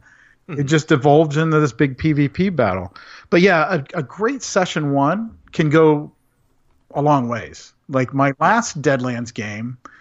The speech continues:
Speaker 1: I stole the idea from a couple sources. There's a podcast out there called Sounds Like Crows. It's a Deadlands podcast. I stole an idea from them, and it's basically,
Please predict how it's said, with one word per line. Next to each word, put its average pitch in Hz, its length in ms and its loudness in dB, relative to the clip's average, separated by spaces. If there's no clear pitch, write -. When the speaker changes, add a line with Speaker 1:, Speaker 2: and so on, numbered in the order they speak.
Speaker 1:
I 139 120 2
stole 147 340 4
the 143 160 2
idea 131 540 0
from 127 240 -2
a - 20 -2
couple 180 300 0
sources. 117 580 -10
There's 120 200 -4
a 110 80 -4
podcast 127 640 -2
out 110 160 -6
there 113 160 -6
called 107 240 -4
Sounds 139 340 2
Like 156 140 2
Crows. 117 560 -2
It's 117 160 -8
a 117 80 -2
Deadlands 123 440 0
podcast. - 640 -2
I 117 60 -8
stole 147 220 2
an 151 80 4
idea 160 280 2
from 185 180 -4
them, 127 380 -4
and 127 400 -2
it's - 160 -10
basically, 139 800 2